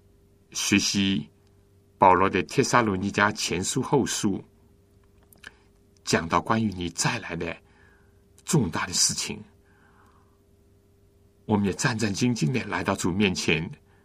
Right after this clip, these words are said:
恳求你的帮助，给我们属天的智慧，给我们天上来的亮光，使我们不要随着私意来解释主的话语。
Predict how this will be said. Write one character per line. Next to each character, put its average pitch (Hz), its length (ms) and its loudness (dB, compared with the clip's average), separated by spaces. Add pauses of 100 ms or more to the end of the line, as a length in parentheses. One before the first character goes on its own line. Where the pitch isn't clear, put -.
(340)
恳 101 220 0
求 - 200 -2
你 98 140 0
的 90 120 2
帮 107 280 -4
助， 92 320 -4 (600)
给 110 120 6
我 107 120 6
们 104 100 2
属 101 240 -2
天 143 200 0
的 127 100 0
智 110 260 0
慧， 98 360 2 (760)
给 127 120 4
我 90 100 4
们 87 140 -2
天 123 240 -2
上 110 200 -2
来 92 120 -4
的 87 80 -2
亮 90 260 -4
光， 87 320 -4 (880)
使 - 200 2
我 127 80 4
们 131 80 0
不 202 100 2
要 160 120 6
随 - 200 2
着 127 100 2
私 180 340 2
意 143 320 0 (920)
来 95 80 4
解 98 240 4
释 - 180 -2
主 95 160 -2
的 80 80 0
话 82 300 -2
语。 76 240 -10